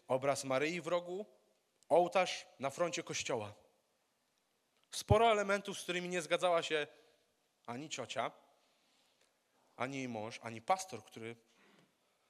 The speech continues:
ten pogrzeb prowadził. Pastor założył koloratkę, tak żeby podkreślić, że jest duchownym dla tych, którzy spoza koś-, będą spoza kościoła, która sama w sobie nie ma nic złego, ale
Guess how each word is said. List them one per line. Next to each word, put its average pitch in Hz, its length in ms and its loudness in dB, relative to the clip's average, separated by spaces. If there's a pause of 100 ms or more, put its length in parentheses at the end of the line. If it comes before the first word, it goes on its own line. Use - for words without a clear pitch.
(240)
ten 117 140 -8
pogrzeb 120 300 -8
prowadził. 135 500 -4 (2500)
Pastor 123 320 -4
założył 123 360 -4
koloratkę, 117 600 -4 (1040)
tak 107 160 -8
żeby 107 200 -14
podkreślić, 120 520 -14
że 127 60 -14
jest 120 140 -14
duchownym 120 600 -8
dla 117 180 -6
tych, 131 200 -8
którzy 123 300 -14
spoza 120 260 -14
koś-, - 200 -12
będą 131 260 -6
spoza 131 280 -10
kościoła, 104 480 -12 (720)
która 185 180 -4
sama 240 220 -4
w - 40 -10
sobie 202 200 -4
nie 202 120 -4
ma 208 80 0
nic 202 180 -6
złego, 165 420 2
ale 147 240 0